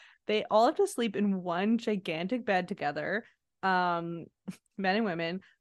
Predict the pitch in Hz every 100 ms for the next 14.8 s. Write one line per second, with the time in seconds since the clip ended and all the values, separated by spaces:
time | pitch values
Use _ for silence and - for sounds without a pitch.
0 | _ 190 190 190 - 202 208 196 190 180
1 | 190 190 226 240 196 180 175 180 - -
2 | 175 185 196 - 180 190 185 180 180 170
3 | 170 165 _ - 185 175 147 139 208 254
4 | - _ _ _ _ - 185 175 175 180
5 | 180 165 190 190 - 180 165 180 277 311
6 | 226 202 196 175 180 180 165 _ _ _
7 | _ - 220 220 196 185 165 139 139 -
8 | 170 160 165 160 185 185 185 - - 180
9 | 170 - - - - - - _ 190 180
10 | 170 185 - 220 247 262 240 233 - 320
11 | - 269 - - 262 - - - - _
12 | _ _ - - 339 - 294 277 - _
13 | _ - 269 359 339 320 - 202 185 160
14 | - 185 254 190 - 254 190